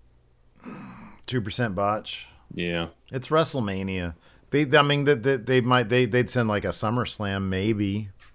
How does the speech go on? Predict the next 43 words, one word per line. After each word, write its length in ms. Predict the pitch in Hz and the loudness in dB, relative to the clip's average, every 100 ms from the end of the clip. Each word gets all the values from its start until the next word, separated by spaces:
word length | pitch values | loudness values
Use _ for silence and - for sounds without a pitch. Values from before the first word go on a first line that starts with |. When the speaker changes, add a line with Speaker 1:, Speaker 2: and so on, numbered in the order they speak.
| _ _ _ _ _ - | _ _ _ _ _ -8
Speaker 1:
Maybe. 680 | 104 104 113 104 95 101 107 - _ _ _ _ _ _ _ _ _ _ _ _ _ _ _ _ _ _ | -4 -2 0 0 -2 -4 -8 -16 _ _ _ _ _ _ _ _ _ _ _ _ _ _ _ _ _ _
But 180 | 101 92 | -4 0
WrestleMania, 720 | 107 104 - 92 90 85 82 | 2 2 0 -2 -2 -2 -2
no. 120 | 80 | -4
Uh-uh. 680 | 78 76 73 76 73 73 76 80 - _ _ _ _ _ _ - - - - - - - - _ | -6 -8 -10 -10 -12 -12 -14 -14 -18 _ _ _ _ _ _ -20 -18 -20 -20 -20 -20 -20 -20 _
Ethan 300 | 131 135 113 | -4 -4 -4
Smith, 400 | - 151 143 113 | -2 4 4 4
"Why 200 | 127 160 | 2 4
does 200 | 165 123 | 4 2
Heyman 320 | 104 139 143 113 | 0 0 2 4
have 220 | 123 120 | 2 2
to 100 | 120 | -2
talk 320 | - 143 139 | 4 4 4
with 200 | 107 - | 0 -2
Pierce 380 | - 175 131 - | 0 2 2 0
when 140 | 127 | 0
Roman 400 | 123 170 170 135 | 4 4 4 4
wants 240 | 131 123 107 | 4 2 2
Jey 260 | 117 165 | 4 6
to 60 | 147 | 8
have 160 | 143 143 | 6 6
a 60 | |
match? 540 | 139 175 160 - - - - - _ | 4 6 6 2 -6 -12 -20 -20 _
Any 200 | 143 160 | 0 4
other 160 | 190 190 | 6 6
time 320 | - 170 160 | 6 6 6
wrestlers 400 | 156 156 165 156 | 6 6 4 6
have 180 | 151 147 | 6 4
a 40 | 143 | 4
confrontation, 720 | 151 151 135 131 147 139 160 | 2 2 0 4 4 2 0
they 120 | 151 | 2
seem 240 | 131 156 151 | 2 2 4
to 40 | |
automatically 680 | 120 139 131 135 156 160 131 | 6 6 6 4 4 4 2
get 160 | 113 120 | 4 4
a 40 | |
match 320 | 107 110 120 | 4 4 2
without 240 | 135 135 113 | 4 4 4
needing 320 | 107 110 120 | 2 0 0
to 100 | 123 | 0
ask 380 | 131 147 147 - | -2 -2 -4 -6
for 260 | 107 87 | -6 -6
it. 260 | 76 - | -8 -14